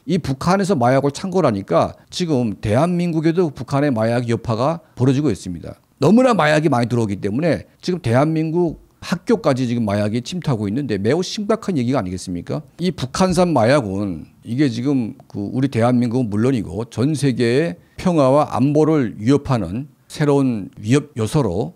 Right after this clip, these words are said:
드러나고 있습니다. 마약을 못 막으면 나라는 망합니다. 사람들은 타락하고 이 타락한 국민이 있는 나라는 제대로 굴러갈 수가 없는 겁니다. 이 마약과의 전쟁을 진짜 윤석열 정부가 시작을 했는데 문재인 정권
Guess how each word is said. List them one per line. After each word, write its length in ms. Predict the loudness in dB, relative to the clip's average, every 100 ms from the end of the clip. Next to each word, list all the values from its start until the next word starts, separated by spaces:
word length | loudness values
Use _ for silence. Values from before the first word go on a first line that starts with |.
| -8
드러나고 340 | -4 -2 -2
있습니다. 400 | -6 -10 -14 -16 -20 _ -8
마약을 480 | 0 2 4 4 4
못 120 | 2
막으면 600 | 0 0 -2 -2 -4 -10 -8
나라는 340 | 0 2 2
망합니다. 600 | 0 0 -2 -4 -8 -14 _ _ _
사람들은 720 | -4 0 2 0 -2 -4 -8 -6
타락하고 680 | -2 -2 0 -2 -4 -6 -12 _ -10
이 60 |
타락한 640 | -4 -2 0 0 0 -2 -2
국민이 400 | 0 2 2 2
있는 240 | 0 -2
나라는 440 | -2 -2 -2 -4 -8 _ -4
제대로 260 | 0 0
굴러갈 300 | 0 0 0
수가 160 | -2 -4
없는 180 | -6 -6
겁니다. 380 | -8 -10 -16 -20 _
이 80 | -2
마약과의 540 | 2 2 2 2 2 2
전쟁을 960 | 2 2 2 0 0 0 -2 -2 -8 _ _ -12
진짜 540 | -6 0 2 2 -2 -8 -6
윤석열 420 | 0 4 6 4
정부가 640 | 4 0 0 -2 -2 -4 -6 -16 _ -12
시작을 360 | -4 0 0
했는데 500 | 0 0 0 0 -2 -8 _ -20
문재인 520 | -4 0 0 2 0 0
정권 640 | -2 -2 -2 -2 -4 -8